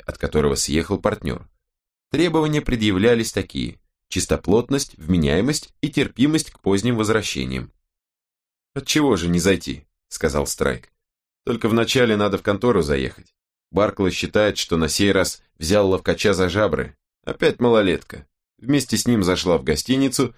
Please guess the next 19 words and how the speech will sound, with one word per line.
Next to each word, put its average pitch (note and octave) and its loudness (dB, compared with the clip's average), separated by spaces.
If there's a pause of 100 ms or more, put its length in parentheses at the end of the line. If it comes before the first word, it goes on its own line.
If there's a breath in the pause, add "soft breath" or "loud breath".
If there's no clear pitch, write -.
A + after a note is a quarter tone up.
(120)
вместе G2+ 0
с - -4
ним E2 0
вышла». B1+ -6 (800)
«Это G3 -2
хорошо», — E2+ 0 (360)
сказала D#2 2
Робин. C#2+ -4 (680)
«То C3+ 0
есть, A2+ -2
конечно, G#2 0
ничего B2+ 2
хорошего». B2 0 (760)
«На D#2 -4
самом E2+ 0
деле F2 2
очень E2+ 0
даже E2 0
хорошо», — D2+ -2